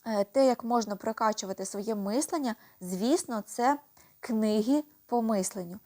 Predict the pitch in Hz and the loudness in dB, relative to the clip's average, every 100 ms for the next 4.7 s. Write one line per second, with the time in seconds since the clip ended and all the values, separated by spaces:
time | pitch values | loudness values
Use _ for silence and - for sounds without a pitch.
0 | _ _ - 196 240 339 294 294 247 226 | _ _ -4 4 6 6 6 4 4 -2
1 | 208 202 302 349 285 - - - - - | -4 -4 -2 -2 -2 -4 -16 -20 -20 -20
2 | - - - 262 - 294 233 226 220 196 | -20 -18 -10 -6 -2 0 0 -2 -6 -6
3 | 190 214 185 226 226 - 202 175 175 262 | -10 -10 -6 -4 -6 -6 -6 -4 -2 6
4 | 254 240 - 226 214 185 - | 6 6 2 -4 -6 -8 -10